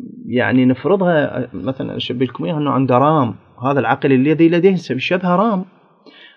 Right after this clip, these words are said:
هذا الرام عند ولادته كان صفر، كان ما بي أي معلومات. طبعا والآية تأكد هذا الشيء. بسم الله الرحمن الرحيم: "والله أخرجكم من بطون أمهاتكم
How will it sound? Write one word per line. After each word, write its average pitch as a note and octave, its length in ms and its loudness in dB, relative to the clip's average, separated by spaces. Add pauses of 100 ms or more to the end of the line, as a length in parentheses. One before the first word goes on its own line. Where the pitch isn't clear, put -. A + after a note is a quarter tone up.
هذا F3+ 340 2
الرام D3+ 500 2 (140)
عند D3+ 240 0
ولادته F3+ 760 2
كان D#3 260 2
صفر، C3+ 420 -4 (840)
كان D3+ 460 2
ما C#3+ 260 4
بي D#3 240 2
أي E3+ 120 6
معلومات. G#2 580 -2 (440)
طبعا G#2+ 200 -6
والآية B2 500 2 (220)
تأكد E3 320 -2
هذا E3+ 140 0
الشيء. - 300 -6 (300)
بسم - 180 -8
الله A#2+ 160 -2
الرحمن A2 220 -6
الرحيم: A#2 260 -4
"والله A#2+ 600 2 (300)
أخرجكم C3 640 -2
من C3 220 0
بطون G3 380 0
أمهاتكم F3 840 0